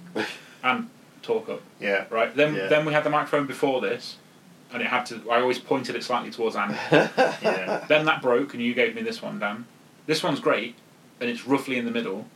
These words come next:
Speaker 2: but it always, always freaks me out when Ant speaks and I look at the waveform and I'm like, "Where are you, bro?"
Speaker 3: Yeah. <laughs> I'm like, I'm like the horse whisperer.
Speaker 2: I always have to leave you really low in the mix 'cause I, I know that at the end, when I compress everything down,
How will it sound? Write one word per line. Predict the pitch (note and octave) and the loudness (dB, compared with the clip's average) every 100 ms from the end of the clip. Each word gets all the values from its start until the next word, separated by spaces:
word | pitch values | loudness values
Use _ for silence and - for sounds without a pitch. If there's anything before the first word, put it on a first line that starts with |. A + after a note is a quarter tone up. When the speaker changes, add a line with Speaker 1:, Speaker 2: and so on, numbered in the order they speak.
| - - - - - - | -20 -20 -20 -20 -20 -2
Speaker 2:
but | C#3 | 0
it | C#3 | 4
always, | C#3+ C#3+ C#3 B2+ - - | 4 4 4 0 -6 -4
always | C3 C3 B2+ A#2+ | 0 2 2 0
freaks | - B2+ A#2 | -2 -4 -2
me | B2+ | -2
out | A#2 A2+ | -2 -2
when | A2+ | -4
Ant | A#2+ A#2+ | -4 -6
speaks | - C3 G#2+ - | -6 -6 -6 -8
and | A2 | -4
I | G#2+ | -2
look | A#2 A#2 | -2 -4
at | C3 | -6
the | |
waveform | A#2+ C3 B2+ - A2 G#2 | -2 -2 -2 -4 -4 -2
and | G#2+ | -4
I'm | G#2+ | -4
like, | G2+ - | -4 -2
"Where | G#2+ G#2 | -2 0
are | B2+ | -2
you, | A#2+ | -2
bro?" | A#2 B2+ - | -4 -4 -4
Speaker 3:
Yeah. | - E3 F3+ E3 C#4 D#4+ D#4 C#4 D4+ - C3+ C3 | 0 4 6 6 6 8 8 8 4 4 -2 -4
<laughs> | - | -6
I'm | G#2+ | -2
like, | G2+ G2+ | -2 -2
I'm | G#2 | -4
like | G2 | -4
the | G2+ | -6
horse | - G2+ G2 | -6 -6 -8
whisperer. | F2+ F2+ - F2+ F2+ - D3+ - - - A#2+ - - - - | -10 -12 -10 -10 -10 -10 -10 -10 -12 -12 -14 -16 -18 -16 -4
Speaker 2:
I | D#3 | 2
always | F3 E3 | 2 2
have | - | 0
to | |
leave | D#3+ D#3 | 0 0
you | C#3+ | 2
really | C#3 C3+ | 2 2
low | C3+ | 2
in | A#2+ | 0
the | A#2 | -2
mix | A#2 - | -6 -8
'cause | C3 | -4
I, | B2 B2 A#2+ | -2 0 0
I | B2+ | 0
know | C3 D3 A#2 A2 C#3 - | 2 2 2 -2 -8 -4
that | C3 A#2+ | -2 0
at | C3 | 0
the | C3+ | -2
end, | B2 F2+ A#2+ - | -2 -6 -10 -8
when | C3 B2 | -2 -2
I | A#2 | -2
compress | B2+ A#2 B2+ - | -4 -2 0 0
everything | A#2+ A2+ A2+ A2 | -2 -4 -6 -2
down, | A#2 F#2+ G2+ | -2 -2 -8